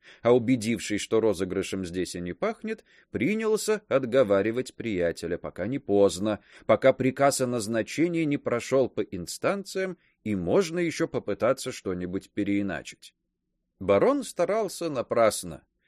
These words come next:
Казанков был непреклонен, и Греве оставалось только брюзжать. "Решительно не понимаю".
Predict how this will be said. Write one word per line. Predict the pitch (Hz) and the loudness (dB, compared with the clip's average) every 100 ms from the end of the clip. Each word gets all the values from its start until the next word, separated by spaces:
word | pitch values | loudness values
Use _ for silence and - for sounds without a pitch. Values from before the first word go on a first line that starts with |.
| _ _ | _ _
Казанков | 127 131 151 143 208 185 | 4 6 4 4 4 4
был | 120 175 160 | 2 2 4
непреклонен, | 143 139 123 139 135 131 120 95 71 - | 2 -2 -4 -4 0 4 4 2 -8 -8
и | 95 | -6
Греве | 92 104 170 226 208 196 151 | 0 2 4 2 0 -4 -4
оставалось | 98 - - 90 135 180 135 - - - | -8 -8 -6 0 2 2 0 -4 -10 -2
только | 175 196 - 160 - | -2 -2 -8 -10 -6
брюзжать. | 95 98 95 87 95 85 - - _ _ _ _ | -2 -2 -2 0 0 0 -8 -16 _ _ _ _
"Решительно | - 190 - 202 139 117 | 4 6 6 4 2 -2
не | 104 | -4
понимаю". | - 95 85 55 50 | -6 -8 -8 -12 -16